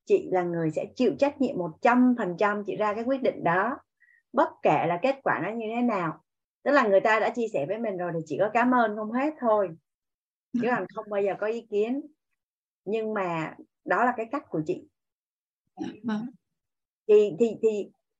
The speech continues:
Speaker 1: thì mặc dù là bây giờ chị đã quay lại thị trường, à, crypto và thị trường chứng khoán, à, tuy nhiên á, là chính sách quản trị vốn của chị á,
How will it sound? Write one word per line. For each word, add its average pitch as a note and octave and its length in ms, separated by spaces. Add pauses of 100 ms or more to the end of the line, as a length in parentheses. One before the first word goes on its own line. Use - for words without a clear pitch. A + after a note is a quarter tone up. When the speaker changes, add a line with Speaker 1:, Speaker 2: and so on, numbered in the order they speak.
Speaker 1:
thì G#3+ 100
mặc A3+ 260
dù G#3 220
là G3+ 120
bây A3+ 160
giờ G3+ 240
chị D3 100
đã G#3+ 120
quay A3+ 220
lại G3+ 260
thị F#3+ 60 (120)
trường, F#3 280
à, E3+ 180
crypto G#3 440
và E3+ 160
thị F3+ 200
trường F3 200
chứng A#3+ 200
khoán, A#3+ 340 (480)
à, F#3 180
tuy B3+ 140
nhiên B3 320
á, C#4 160
là G3+ 140
chính B3 240
sách D#4+ 220
quản C#3+ 220
trị F3 160
vốn A3+ 240
của F3+ 160
chị - 180
á, A#3+ 100